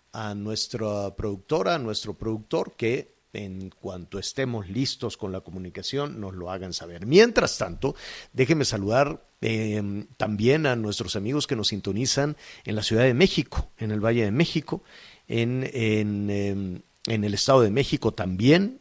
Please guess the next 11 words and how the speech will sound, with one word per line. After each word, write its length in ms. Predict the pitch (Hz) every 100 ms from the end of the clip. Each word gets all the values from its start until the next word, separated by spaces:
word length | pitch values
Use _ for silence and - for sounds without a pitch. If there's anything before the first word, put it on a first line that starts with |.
| _
en 160 | 104 101
los 160 | 101
municipios 600 | 95 98 95 123 139 117 -
conurbados 800 | 110 101 87 131 131 117 - - - - -
con 200 | - 104
el 140 | 104 98
Valle 180 | 110 104
de 80 |
México, 520 | 87 87 95 - 98 -
porque, 840 | 160 185 175 - 127 147 175 - -
este, 1300 | 110 104 - - 113 104 101 98 98 98 95 90